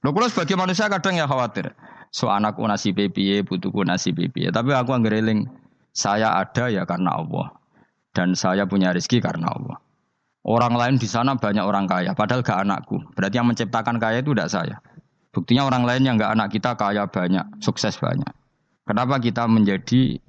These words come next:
seakan-akan pelaku sejarah? Kadang orang kan berpikir, "Anakku nak ra tak tinggali warisan iku piye?"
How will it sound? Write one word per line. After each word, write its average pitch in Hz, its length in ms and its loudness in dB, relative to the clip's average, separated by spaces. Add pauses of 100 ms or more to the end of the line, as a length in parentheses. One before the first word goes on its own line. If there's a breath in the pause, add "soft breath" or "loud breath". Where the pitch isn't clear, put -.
(140)
seakan-akan 110 640 -2
pelaku 110 320 -2
sejarah? 90 480 -2
Kadang 151 320 -2
orang 160 180 0
kan 160 80 0
berpikir, 123 460 0 (640 loud breath)
"Anakku 127 480 0
nak 127 160 2
ra 120 80 0
tak 92 180 -2
tinggali 110 380 2
warisan 110 480 0
iku 120 160 0
piye?" 101 400 -4